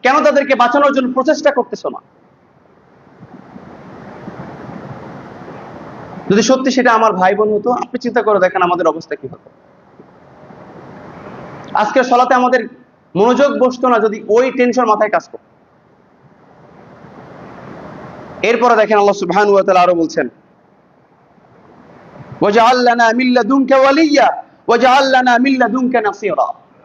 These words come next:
হে আল্লাহ, তুমি আমাদেরকে ওলি পাঠাও, অভিভাবক পাঠাও, আমাদেরকে সাহায্যকারী পাঠাও, যারা আমাদেরকে এখান থেকে মুক্ত করে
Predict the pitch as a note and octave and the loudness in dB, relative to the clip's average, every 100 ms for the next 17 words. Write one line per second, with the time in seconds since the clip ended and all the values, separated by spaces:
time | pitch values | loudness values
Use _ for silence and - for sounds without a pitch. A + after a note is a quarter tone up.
0 | - - G3 A#3+ A#3+ B3+ A#3+ A#3+ B3 A#3+ | -20 2 4 4 2 2 2 2 2 0
1 | B3 G#3 E3 - _ _ - A#3+ C4+ D#4 | 0 0 -2 -14 _ _ 2 4 4 4
2 | D4 G#3 C4 B3 E3+ G3+ C#4 C#4 C#4 D4 | 2 4 2 2 0 0 2 2 4 2
3 | D4 C4 B3 C4 G3 - _ _ _ - | 2 2 4 2 -2 -10 _ _ _ 0
4 | B3 C4+ C4 C4+ C4+ D4 C#4 D#4 D4 C#4+ | 2 2 0 0 4 2 2 0 2 2
5 | C#4+ C#4 C#4+ B3+ - - _ - A3 B3+ | 2 4 4 2 -2 -16 _ 0 2 4
6 | B3 C4 C4 B3+ C4 A#3+ A3+ B3+ B3+ B3 | 4 4 2 2 2 2 2 0 0 -2
7 | A3+ B3+ C#4+ D4+ C#4+ C#4+ A3+ | 0 0 0 0 2 2 2